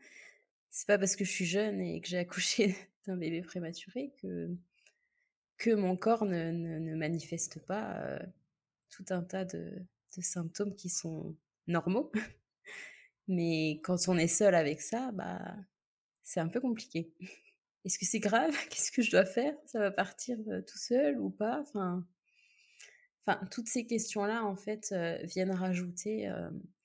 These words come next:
oui, de l'inquiétude, du, c'est des désagréments, euh,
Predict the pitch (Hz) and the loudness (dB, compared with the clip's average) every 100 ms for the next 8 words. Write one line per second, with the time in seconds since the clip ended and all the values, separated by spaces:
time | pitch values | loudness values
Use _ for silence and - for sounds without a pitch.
0 | _ _ - _ - _ _ _ - 277 | _ _ -20 _ -20 _ _ _ 0 2
1 | 220 185 170 175 196 190 - 247 254 214 | 4 4 2 0 -2 -2 -2 0 0 -2
2 | 190 180 175 170 - 180 180 - - 180 | -4 -4 -6 -6 -6 -8 -10 -4 -2 -2
3 | 180 190 185 185 185 190 196 226 240 220 | -2 2 4 4 4 2 0 -2 -4 -2
4 | 185 170 | -4 -4